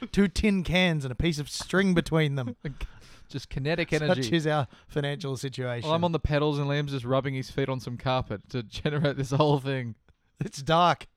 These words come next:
Speaker 2: It's
Speaker 1: It's really
Speaker 2: dark.
Speaker 1: dark in here.
Speaker 2: <laughs> Um,
Speaker 1: Yeah, no, look, I think th-, the way the Knights were, you just feel like that win's coming.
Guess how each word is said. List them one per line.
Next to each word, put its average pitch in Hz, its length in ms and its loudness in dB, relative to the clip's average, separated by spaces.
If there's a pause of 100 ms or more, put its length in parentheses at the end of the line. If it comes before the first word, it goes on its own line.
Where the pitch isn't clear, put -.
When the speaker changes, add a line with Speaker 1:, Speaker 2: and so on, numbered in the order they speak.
(100)
Speaker 2:
It's - 160 -16
Speaker 1:
It's - 40 -12
really 190 180 2
Speaker 2:
dark. 180 300 8
Speaker 1:
dark - 20 -2
in 160 120 2
here. 135 300 -6
Speaker 2:
<laughs> - 60 2 (640)
Um, - 120 4
Speaker 1:
Yeah, 262 160 8
no, 165 200 4
look, 135 200 -8
I 175 120 4
think 214 260 -2
th-, 196 180 -6
the 214 100 2
way 233 240 8
the 208 100 2
Knights 165 380 2
were, 147 360 -2 (1300)
you 185 140 2
just 208 240 0
feel 165 200 0
like 135 200 -2
that 127 180 -4
win's 123 300 -6
coming. 98 360 -14